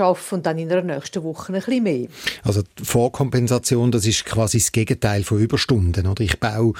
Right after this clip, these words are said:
Speaker 2: äh, die Überstunden im Voraus ab, wenn man so will.
Speaker 1: Genau.
Speaker 2: Was heisst denn das jetzt für den Freund von unserem Hörer? Dort werden ja die Minusstunden bewusst geplant und dann von den Ferien abgezogen.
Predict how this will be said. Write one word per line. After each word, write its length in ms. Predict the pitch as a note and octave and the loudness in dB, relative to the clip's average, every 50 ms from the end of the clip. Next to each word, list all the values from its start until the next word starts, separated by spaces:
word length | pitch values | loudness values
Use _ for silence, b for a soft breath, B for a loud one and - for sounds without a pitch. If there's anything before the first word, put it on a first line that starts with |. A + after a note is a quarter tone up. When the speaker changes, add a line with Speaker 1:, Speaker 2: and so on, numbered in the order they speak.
| B B B B | B B B B
Speaker 2:
äh, 320 | B - A2 G#2 G#2+ A2 - | B 0 0 2 0 0 -2
die 160 | - - C#3 | 0 2 2
Überstunden 480 | C3 - A2+ - - C#3+ B2+ B2 C#3 - - | 2 2 0 0 2 2 2 2 0 0 2
im 180 | C#3+ C#3+ D3 | 2 2 2
Voraus 480 | - - A2 G#2 A#2 A#2+ C3 A#2+ - - | 2 2 0 0 2 2 0 0 2 0
ab, 220 | G2+ G2+ - - | 0 0 0 -2
wenn 100 | A2 A2 | 0 0
man 60 | A2 G2+ | 0 0
so 180 | - A#2 F2 | 0 0 -2
will. 80 | D#2 D2+ - _ - - - _ _ _ _ - | -4 -6 -8 _ -14 -16 -16 _ _ _ _ 0
Speaker 1:
Genau. 420 | C4 A#3+ G3+ F3 D#3 C#3+ C3+ C#3+ C#3+ C3 B B B B B B B _ _ | 2 2 4 2 2 0 -2 -4 -8 -10 B B B B B B B _ _
Speaker 2:
Was 400 | D#3 C3+ - C#3+ A#2+ B2 A#2+ - | -16 -12 -8 -2 0 0 2 2
heisst 220 | B2+ C3+ C#3+ - | 2 0 2 2
denn 60 | D#3+ D#3 | 2 4
das 100 | C3+ D3 | 4 4
jetzt 240 | D#3+ - - - - | 2 0 0 -4 -6
für 600 | - - - C#3 C3 C3+ C3+ C3+ C3 C3+ C3+ C3+ - _ _ _ _ - B2+ | -6 -2 0 2 4 4 4 4 2 2 0 -2 -6 _ _ _ _ -2 2
den 280 | B2 B2 A#2+ C3 - | 2 2 2 0 -2
Freund 380 | - - - B2 C3 D3+ F#3 - | -4 -4 0 2 4 4 4 4
von 140 | - E3 D#3 | 2 2 2
unserem 340 | D#3 - C3+ C3+ B2 G#2 | 4 2 2 2 2 4
Hörer? 320 | F#2+ A#2 B2+ D3 D#3+ E3 D#3+ | 4 4 4 4 2 2 0
Dort 300 | - C#3+ C#3+ D3+ - A#2+ | 2 0 0 0 0 0
werden 340 | A#2+ A#2+ C3 C#3+ - C#3+ C3+ | 0 0 0 0 2 2 2
ja 140 | C3 B2+ | 2 2
die 140 | A#2+ - A#2 | 0 0 2
Minusstunden 560 | A2 A#2+ C3+ D3 C#3+ - - C#3+ C3+ B2 A#2 | 2 4 4 4 2 2 2 2 2 2 2
bewusst 400 | - A2+ A2+ C#3 F3 E3 - - | 2 2 2 4 2 2 0 -2
geplant 480 | - - B2 A2 A2 B2 D3 E3+ E3 - | -2 0 2 2 2 2 2 2 2 0
und 120 | C3 - | 0 2
dann 140 | B2+ A#2+ C3 | 0 0 0
von 100 | - C#3+ | 0 0
den 100 | B2 A#2+ | -2 0
Ferien 340 | - B2 A#2 A2 G#2 G#2 G#2 | 0 0 0 2 2 4 4
abgezogen. 460 | A2+ B2+ - - - D#3 D3 D#3 C3+ | 2 2 0 2 2 2 2 2 0